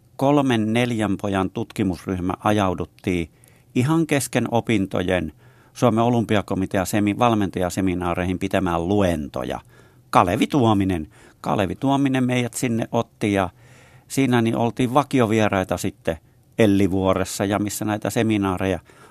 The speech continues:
oikeastaan voi sanoa, että legendaarisia valmentajaseminaareja oli ja sitä kautta sitten syntyi yhteydet ihan urheilumaailmaan ja, ja huippu-urheiluun.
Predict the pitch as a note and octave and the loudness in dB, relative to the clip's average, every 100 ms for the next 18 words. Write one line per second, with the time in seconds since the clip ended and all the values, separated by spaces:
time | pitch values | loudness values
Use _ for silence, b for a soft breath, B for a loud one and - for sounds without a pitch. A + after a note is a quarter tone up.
0 | - G2+ F2+ G#2 D3 C#3 B2+ B2+ C3 B2+ | 0 0 2 0 2 2 2 -2 0 0
1 | B2+ A#2+ G2+ F#2 F2 E2 F2 D#2+ b b | 2 2 2 0 -2 -4 -2 -2 b b
2 | b b G#2 G2+ F#2+ E2+ F#2 F2 F#2 F#2 | b b 0 2 2 0 -2 -2 -2 -2
3 | F2 F2 E2+ F2+ - F#2+ F2+ D#2+ D#2 - | -2 -2 -4 -6 -4 -2 -2 -2 -4 -6
4 | b b b b b - B2 A#2 A2+ - | b b b b b -8 -2 0 -2 0
5 | C3+ C3+ A2+ _ _ - E2+ - - - | 2 2 0 _ _ 2 2 0 -14 -4
6 | F#2+ - - F2 E2 F#2+ E2+ E2+ F#2 E2 | -4 -4 -4 -2 -2 -4 -4 -4 -4 -4
7 | - E2 D2 C#2+ - - - _ _ _ | -4 -4 -2 -4 -8 -14 -20 _ _ _
8 | - F2 G#2 - G#2+ F#2 F#2+ F#2 F2+ F2 | -4 0 0 -2 -4 0 0 0 0 -2
9 | E2+ F2+ F#2 F#2+ C2+ - C#3+ B2 - - | -2 -2 -2 -2 -2 -2 -2 -2 -4 -6
10 | - - A1+ - - | -14 -12 -14 -16 -20